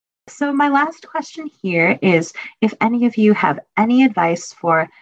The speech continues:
medical libraries or other libraries who want to implement V R in their programming, um, any tips, tricks, anything to watch out for as a potential challenge,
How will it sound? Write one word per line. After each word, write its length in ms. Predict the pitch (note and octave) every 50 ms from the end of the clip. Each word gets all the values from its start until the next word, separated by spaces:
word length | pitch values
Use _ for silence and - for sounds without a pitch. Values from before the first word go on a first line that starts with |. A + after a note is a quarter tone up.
| _ _ _ -
medical 440 | A#3+ A#3+ A#3+ B3+ B3+ - - B3 B3
libraries 880 | A#3 A3+ G#3+ G#3 G3 - F#3+ F3+ F3+ F3+ F3 F3 F3 F3 E3+ E3+ - - _
or 320 | - E3+ D#3+ D3+ D3+ - - _
other 300 | - - G#3+ G#3+ A3+ A3+
libraries 800 | G#3+ G3+ F#3+ F3+ E3+ - E3 D#3+ D#3 D#3 D#3 D#3 D#3 D3+ - -
who 280 | - - - F#3+ F3 E3+
want 280 | E3+ E3 D#3 D#3 D#3+
to 140 | D3+ D3 -
implement 580 | D3+ D#3 D#3 - - D#3+ D#3+ D3+ C#3+ C#3+ D3 -
V 300 | - D#3 D#3+ E3 D3+ -
R 300 | - D3 D3 D3 D3+ D3
in 180 | - D#3 D#3 D3+
their 100 | C#3+ C#3
programming, 640 | C#3 - D#3 D3 D3+ - E3 F3 G3+ B3 D4+ D#4+ _ _ _ _ -
um, 400 | - D#3+ D3+ D3 D3 D3 C#3 - -
any 180 | - F3 E3+ E3+
tips, 500 | - - B3+ B3+ _ - - - - -
tricks, 460 | - - G#3+ G#3+ - - - _ - - -
anything 480 | F#3+ F#3 F#3 F#3+ - F#3 F3+ F3+ F3+
to 560 | F3 - - - E3+ E3 E3 D#3+ D#3+ E3 E3+ - - - - - _ _ _ -
watch 240 | - F#3 F#3 - -
out 180 | F#3 - - -
for 120 | - E3
as 160 | D#3 D#3+ D#3
a 60 | - D3
potential 560 | - D3+ _ - D#3+ E3 - - E3 D#3+ -
challenge, 1000 | - - - B3 C4 B3+ C4 C4+ C4+ C4 C4 C4 C4 B3+ B3+ - - - - -